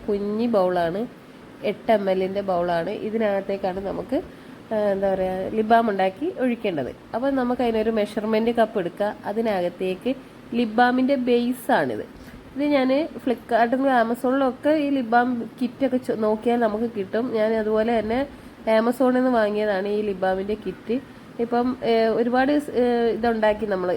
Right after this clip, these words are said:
എന്താ വെച്ചാൽ ലിപ് ബാമിൻ്റെ സ്റ്റിക്കിലുള്ള ലിപ് ബാം ഒക്കെ ഉണ്ടാക്കി ഇത് കഴിയാറായി. ഇപ്പോൾ ലാസ്റ്റുള്ള കുറഞ്ഞ ക്വാണ്ടിറ്റി എൻ്റെ അടുത്തുള്ള ലിപ് ബാമിൻ്റെ ബേസ്, അത് കൊണ്ട് നമുക്ക് എത്ര ലിപ് ബാം കിട്ടുമെന്ന് നോക്കാം.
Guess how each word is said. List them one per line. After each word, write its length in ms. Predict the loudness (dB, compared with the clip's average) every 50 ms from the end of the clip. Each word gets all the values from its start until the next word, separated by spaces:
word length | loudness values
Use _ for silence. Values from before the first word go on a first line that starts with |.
| -2 -2
എന്താ 160 | -2 0 0
വെച്ചാൽ 260 | -2 -2 -2 -4 -2 0 -2
ലിപ് 140 | 0 2 4
ബാമിൻ്റെ 320 | 4 4 2 0 0 -2 -2 -4
സ്റ്റിക്കിലുള്ള 680 | -6 -8 -8 -8 -6 -2 0 2 2 2 2 2 2 0 0 -2
ലിപ് 120 | -2 0 2
ബാം 180 | 2 2 0 -2
ഒക്കെ 200 | -4 -2 -2 -2 0
ഉണ്ടാക്കി 360 | 0 0 -2 -2 -4 -6 -10 -10 -8 -8 -8 -8
ഇത് 60 | -4 -2 0
കഴിയാറായി. 600 | 0 0 2 2 2 2 2 2 0 0 0 -2 -4
ഇപ്പോൾ 160 | -4 -4 -2 0
ലാസ്റ്റുള്ള 580 | 2 2 2 2 0 -2 -2 -2 0 2 2 2 2 2
കുറഞ്ഞ 400 | 2 2 2 0 0 0 0 0 2
ക്വാണ്ടിറ്റി 340 | 0 0 0 -2 -2 -2 0 0
എൻ്റെ 180 | 0 -2 -4 -6
അടുത്തുള്ള 380 | -4 -4 -2 -2 -2 -2 -2 -2
ലിപ് 120 | -2 -2 -2
ബാമിൻ്റെ 300 | -2 -2 -2 -4 -4 -2 -2
ബേസ്, 380 | 0 0 -2 -2 -4 -4 -4 -4 -4 -6 -14 -20 -20 -20 -20 -20 -20 -20 -20 -14 -4 0 2
അത് 100 | 4 4 4 2 2 0
കൊണ്ട് 180 | -2 -2 0 0 2 2
നമുക്ക് 240 | 2 0 0 -2 -2
എത്ര 260 | -2 0 2 4 4 4 4
ലിപ് 120 | 2 4 4
ബാം 180 | 4 4 4 2 0
കിട്ടുമെന്ന് 340 | 0 0 -2 0 0 -2 -4 -4
നോക്കാം. 340 | -4 -6 -6 -4 -4 -4